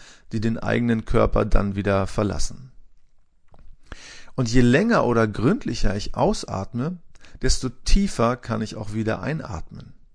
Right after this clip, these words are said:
Ja, das wird dir jeder Fachmann, Arzt oder Atemtrainer bestätigen.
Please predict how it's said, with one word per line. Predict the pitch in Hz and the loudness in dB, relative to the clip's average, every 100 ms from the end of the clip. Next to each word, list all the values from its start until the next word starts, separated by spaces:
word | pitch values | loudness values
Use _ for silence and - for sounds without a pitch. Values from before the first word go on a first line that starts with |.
| - | -16
Ja, | - | -6
das | 101 120 | -2 0
wird | 135 | 0
dir | 131 | 0
jeder | 117 147 156 | 2 2 4
Fachmann, | - 143 - 131 - | 4 2 2 -4 -2
Arzt | 107 117 - - - - - - - | -2 -2 -4 -10 -16 -20 -20 -20 -6
oder | 110 123 - | 0 0 2
Atemtrainer | 110 113 110 - 98 92 85 | -2 -2 -6 -4 -4 -6 -6
bestätigen. | - - 98 - - - | -6 -4 2 2 2 -6